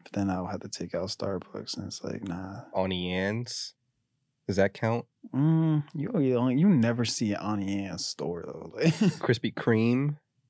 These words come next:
Speaker 2: Insomnia, Panera.
Speaker 1: Oh, that was it. Panera.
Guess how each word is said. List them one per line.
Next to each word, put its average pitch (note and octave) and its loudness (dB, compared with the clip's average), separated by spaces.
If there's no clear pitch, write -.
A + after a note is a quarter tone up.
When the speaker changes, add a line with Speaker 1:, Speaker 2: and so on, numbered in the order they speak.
Speaker 2:
Insomnia, G#2 2
Panera. G#2+ 6
Speaker 1:
Oh, G3 8
that E3+ 6
was F#3 4
it. E3 2
Panera. D#3 4